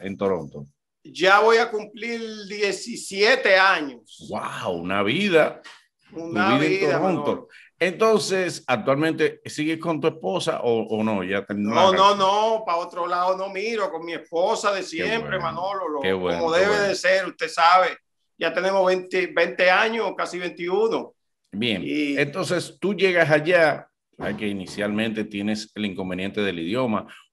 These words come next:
Speaker 1: o la mayoría de los que viven en Toronto hablan español.
Speaker 2: No, Manolo, recuérdate que yo soy de Boca Chica, y en Boca Chica, como tú sabes, turístico.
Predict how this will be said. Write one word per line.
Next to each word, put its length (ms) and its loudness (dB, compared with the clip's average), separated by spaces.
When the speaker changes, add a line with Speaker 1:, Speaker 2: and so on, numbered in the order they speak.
Speaker 1:
o 260 6
la 120 8
mayoría 540 4
de 80 4
los 100 0
que 100 -6
viven 240 -4
en 100 -4
Toronto 320 -2
hablan 220 2
español. 420 -10
Speaker 2:
No, 560 8
Manolo, 440 2
recuérdate 480 -6
que 100 -6
yo 80 -6
soy 160 -6
de 80 -2
Boca 300 -4
Chica, 360 -10
y 80 -6
en 100 -6
Boca 280 0
Chica, 320 -8
como 260 -8
tú 80 -20
sabes, 360 0
turístico. 580 -6